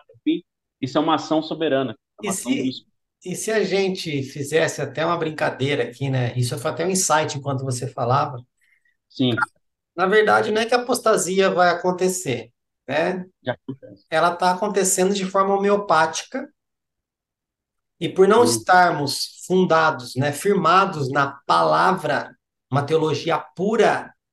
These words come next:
Speaker 2: isso foi infiltrando, se infiltrando, se infiltrando, não, não houve apologetas, não houve defensores da fé, e o negócio foi entrando. A apostasia, ela já acontece, é porque às vezes a gente fala,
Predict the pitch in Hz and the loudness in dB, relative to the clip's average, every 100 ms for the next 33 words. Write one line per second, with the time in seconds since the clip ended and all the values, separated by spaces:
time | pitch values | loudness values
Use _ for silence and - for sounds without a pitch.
0 | _ _ _ _ - 143 175 - 185 180 | _ _ _ _ -12 -10 -6 0 0 0
1 | 208 202 180 196 202 180 - 160 - 147 | -2 -2 0 0 0 -4 -4 -8 -4 -4
2 | 156 - 151 - 143 165 185 185 175 165 | -4 -6 -10 -10 -6 -2 0 0 0 0
3 | 180 180 196 208 175 - 170 160 143 139 | 2 6 6 6 4 2 2 2 2 2
4 | 139 151 - 165 135 147 160 160 147 143 | 0 0 -2 -4 -2 2 2 2 -4 -2
5 | 139 123 - 151 190 185 127 123 135 127 | 0 2 0 2 0 2 -2 -2 -2 -2
6 | - - - _ - 175 135 127 - 135 | -2 -8 -20 _ -2 0 2 0 0 -2
7 | 151 214 220 123 123 - _ _ _ _ | -2 -2 -2 -6 -10 -20 _ _ _ _
8 | _ _ _ _ - - 185 226 240 240 | _ _ _ _ -20 -6 2 4 4 4
9 | 202 - 147 123 202 208 180 180 156 165 | 2 4 0 0 2 4 4 4 2 2
10 | 180 196 185 185 - 180 175 - 156 147 | 2 2 2 0 0 -2 -2 0 0 0
11 | - 123 - 151 170 175 185 180 190 - | -2 -4 -8 -6 0 0 2 2 2 0
12 | - 170 175 139 | 0 2 4 2